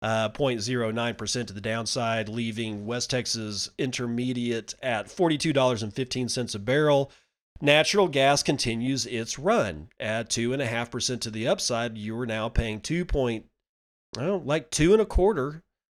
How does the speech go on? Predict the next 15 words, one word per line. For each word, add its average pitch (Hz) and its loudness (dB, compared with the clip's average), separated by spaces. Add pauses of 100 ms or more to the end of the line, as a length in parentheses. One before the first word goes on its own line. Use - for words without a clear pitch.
(260)
for, 131 0
uh, 113 -4
one 139 2
M 139 0
C 135 0
F 135 0
of 113 -8
natural 120 -4
gas. 127 -2
Gold 127 -2
continues 120 -2
its 113 -4
rise, 117 0
point 120 -6
seven 113 -4